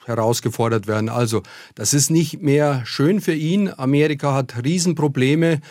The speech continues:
müsste eigentlich handlungsfähig sein. Dieser Präsident, äh, war so ohnehin schon nur eingeschränkt.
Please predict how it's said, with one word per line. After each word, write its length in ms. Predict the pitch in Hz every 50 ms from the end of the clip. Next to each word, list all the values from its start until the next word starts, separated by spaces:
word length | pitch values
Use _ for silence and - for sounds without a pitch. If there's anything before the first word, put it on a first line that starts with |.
| - - - _
müsste 340 | - 147 165 160 - 143 131
eigentlich 300 | 123 139 139 135 120 104
handlungsfähig 680 | 127 135 135 139 135 120 - - - 127 131 127 117
sein. 380 | - - 123 117 123 135 139 127
Dieser 220 | 127 131 127 131
Präsident, 640 | - - 120 113 110 113 107 120 135 151 160 151 143
äh, 220 | 147 139 131 127 120
war 120 | 123 127 120
so 120 | - 127
ohnehin 460 | 123 120 120 113 107 127 196 247 240
schon 420 | - - - 117 110 101 95 92 87 - _ _ _ _ _ _
nur 260 | 110 113 113 107 104
eingeschränkt. 840 | 98 123 185 240 214 - - - 92 92 104 143 196 202 - - -